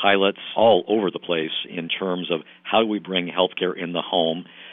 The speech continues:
You know, something very interesting is happening, in fact, here in America in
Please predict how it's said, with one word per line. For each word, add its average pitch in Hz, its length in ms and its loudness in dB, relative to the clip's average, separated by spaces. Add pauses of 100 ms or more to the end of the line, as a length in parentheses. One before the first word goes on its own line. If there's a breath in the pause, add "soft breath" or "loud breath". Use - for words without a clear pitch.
(140)
You 123 100 2
know, 131 120 6
something 160 280 0
very 113 280 2
interesting 110 420 -2
is 80 100 -8
happening, 87 500 -2
in 85 100 -18
fact, 90 200 0
here 98 100 -2
in 87 60 -4
America 92 420 -4
in 73 140 -10